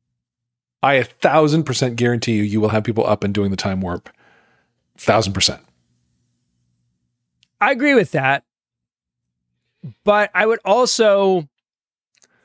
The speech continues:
Speaker 2: thi-, all right, this is, this is me putting my musician hat on.
Speaker 1: Yeah.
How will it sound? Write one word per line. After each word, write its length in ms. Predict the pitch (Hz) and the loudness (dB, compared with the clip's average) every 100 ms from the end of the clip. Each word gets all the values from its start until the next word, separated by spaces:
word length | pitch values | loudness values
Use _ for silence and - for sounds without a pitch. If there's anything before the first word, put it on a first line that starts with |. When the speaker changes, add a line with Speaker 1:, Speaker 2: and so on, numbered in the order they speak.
| _ _ _ 180 | _ _ _ -2
Speaker 2:
thi-, 160 | 233 240 | 0 2
all 120 | 220 | 2
right, 260 | 202 156 | 2 2
this 180 | 139 202 | 0 2
is, 180 | 214 165 - | 2 0 -6
this 240 | 156 170 196 | -4 -2 -2
is 120 | 165 | 0
me 160 | 180 | 0
putting 320 | 175 185 175 165 | 0 0 0 2
my 360 | 165 160 156 | 2 2 0
musician 720 | 156 151 143 170 160 147 135 135 - | -2 -2 -2 -2 -2 -4 -8 -14 -6
hat 220 | 135 131 | -4 -4
on. 200 | 120 117 | -2 2
Speaker 1:
Yeah. 220 | 120 95 | 2 0